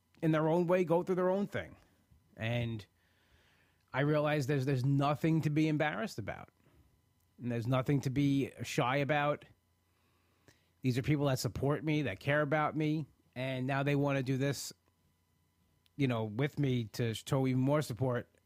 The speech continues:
and, and I'm all for it. I, I'm really excited to, to start.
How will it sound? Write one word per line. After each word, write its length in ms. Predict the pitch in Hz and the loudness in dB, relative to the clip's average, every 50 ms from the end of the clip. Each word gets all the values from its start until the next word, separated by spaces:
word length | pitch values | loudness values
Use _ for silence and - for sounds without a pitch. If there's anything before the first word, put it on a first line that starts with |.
| _ _ _ _ _ | _ _ _ _ _
and, 160 | - 139 123 - | -12 -12 -10 -6
and 120 | 127 131 | -2 -2
I'm 160 | 123 123 127 127 | 0 0 0 -2
all 80 | 120 113 | -4 -6
for 280 | - - 110 95 73 | -6 -8 -8 -8 -10
it. 60 | - - _ _ _ _ _ _ _ _ _ _ _ _ _ _ _ _ _ _ _ _ _ _ _ _ _ _ _ _ _ _ _ _ _ _ _ _ _ _ _ _ _ _ _ _ _ _ _ | -12 -16 _ _ _ _ _ _ _ _ _ _ _ _ _ _ _ _ _ _ _ _ _ _ _ _ _ _ _ _ _ _ _ _ _ _ _ _ _ _ _ _ _ _ _ _ _ _ _
I, 140 | - 120 127 | -2 0 0
I'm 280 | 135 127 131 143 131 120 | 2 4 4 4 4 4
really 300 | 127 139 139 139 143 143 | 2 2 2 2 2 0
excited 520 | 127 - - 147 131 131 127 127 113 101 | 0 2 0 0 2 2 0 -2 -4 -4
to, 100 | - 135 - | -4 -6 -6
to 200 | - - 127 110 | -4 -4 -4 -4
start. 360 | - - 139 127 120 120 | -2 -2 -2 -2 -2 -2